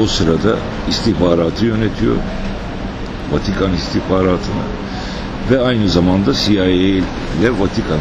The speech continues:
arasındaki bağları sağlıyor. Yirmi yedi Mayıs oluyor ve adam ay-, bir not daha yazıyor. İşte nihayet diyor, Menderes devrildi.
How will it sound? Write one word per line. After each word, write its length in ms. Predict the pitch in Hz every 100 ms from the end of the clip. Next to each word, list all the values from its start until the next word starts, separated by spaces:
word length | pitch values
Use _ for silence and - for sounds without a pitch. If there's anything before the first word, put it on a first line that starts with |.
| 85
arasındaki 580 | 82 - 85 80 131 101
bağları 400 | 92 85 85 69
sağlıyor. 480 | - 64 58 58 57 - - - - - - - - - - - - - - - - - - - 101
Yirmi 300 | 147 156 160
yedi 160 | 160
Mayıs 340 | 160 107 82 78
oluyor 300 | 73 95 160 151 - - - - - - - - 104
ve 180 | 131 139 - - - - - - -
adam 280 | 110 135 135 -
ay-, 180 | 127 110 87 95
bir 120 | 127
not 140 | 110 - 95
daha 180 | 85
yazıyor. 500 | 80 73 67 101 123 67 69
İşte 380 | 107 - 127 117
nihayet 520 | 135 95 92 87 76 - 76
diyor, 220 | 101 127 113 - - - - - 95
Menderes 580 | 104 90 85 78 - -
devrildi. 600 | 98 117 117 120 113 143